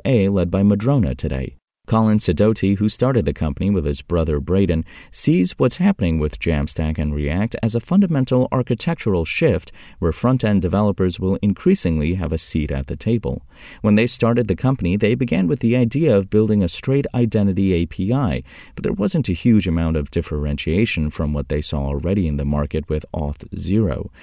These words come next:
That's when they decided to focus on identity for the growing Jamstack crowd instead. What the Sidoti brothers did was to build a solution of React components rather than going the A P I route the way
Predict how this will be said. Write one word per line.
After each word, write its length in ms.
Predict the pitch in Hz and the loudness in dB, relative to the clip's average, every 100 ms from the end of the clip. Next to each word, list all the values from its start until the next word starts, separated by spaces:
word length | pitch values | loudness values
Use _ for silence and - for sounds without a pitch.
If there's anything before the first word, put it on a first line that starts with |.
| - - | -20 -12
That's 460 | - 90 101 - - | -2 0 2 0 -2
when 200 | 92 85 | 0 2
they 120 | 80 | 2
decided 460 | 78 78 78 76 82 | 0 -2 -2 -2 -2
to 100 | 73 | -2
focus 380 | 80 78 82 78 | -2 -2 -2 -2
on 120 | 76 | -2
identity 680 | 73 69 92 98 80 - 76 | -2 0 0 2 0 -2 -4
for 180 | - 78 | -2 -4
the 120 | 73 | -4
growing 420 | - 90 92 78 | 0 2 2 2
Jamstack 540 | 73 78 76 - 73 | 0 -2 -2 -4 -6
crowd 340 | - 76 71 67 | -6 -6 -4 -4
instead. 640 | 71 - - 101 85 - - _ _ | -4 -6 -4 -4 -4 -6 -12 _ _
What 180 | - 117 | 0 2
the 60 | 104 | 2
Sidoti 520 | 98 90 104 - 95 | 2 2 2 2 2
brothers 480 | 92 95 87 85 - | 4 4 2 0 0
did 420 | 107 104 85 82 | 2 4 4 2
was 140 | 98 - | 0 0
to 80 | |
build 260 | 90 127 175 | 0 2 2
a 40 | |
solution 480 | 190 131 104 98 - | 0 2 2 2 -2
of 140 | 85 82 | -2 0
React 420 | 78 87 104 - | 0 0 -2 -4
components 640 | 82 76 87 98 69 67 - - - 90 | -4 -2 0 0 -2 -4 -8 -16 -16 -2
rather 380 | 107 160 165 | 0 2 2
than 180 | 120 101 | 2 2
going 420 | 87 85 80 85 | 2 2 2 0
the 220 | 85 82 76 | 0 -2 0
A 120 | 90 | -2
P 240 | - 87 | -2 -2
I 220 | 101 143 127 | 0 0 0
route 500 | 73 67 67 - - | 0 -2 -2 -6 -6
the 100 | 82 | -4
way 380 | 76 78 78 82 | -2 0 0 -2